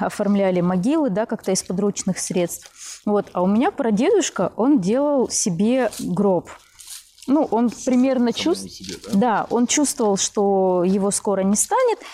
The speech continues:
Speaker 1: и вот он один сделает, кто-то умрёт в селе, он в Центральной России жил, но отдаёт.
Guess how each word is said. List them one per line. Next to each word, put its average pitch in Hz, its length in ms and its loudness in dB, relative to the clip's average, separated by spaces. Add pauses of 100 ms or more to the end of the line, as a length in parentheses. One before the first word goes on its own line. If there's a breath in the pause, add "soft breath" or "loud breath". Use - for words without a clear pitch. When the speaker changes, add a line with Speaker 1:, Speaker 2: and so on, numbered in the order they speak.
(120)
Speaker 1:
и 226 80 0
вот 247 160 -2
он 254 120 0
один 254 220 0
сделает, 240 580 0
кто-то 269 300 -6
умрёт 247 380 0
в - 80 -10
селе, 170 460 0 (280 loud breath)
он 190 100 0
в - 60 -6
Центральной 190 480 0
России 185 420 0
жил, 160 280 -2 (320 loud breath)
но 330 260 2
отдаёт. 202 600 2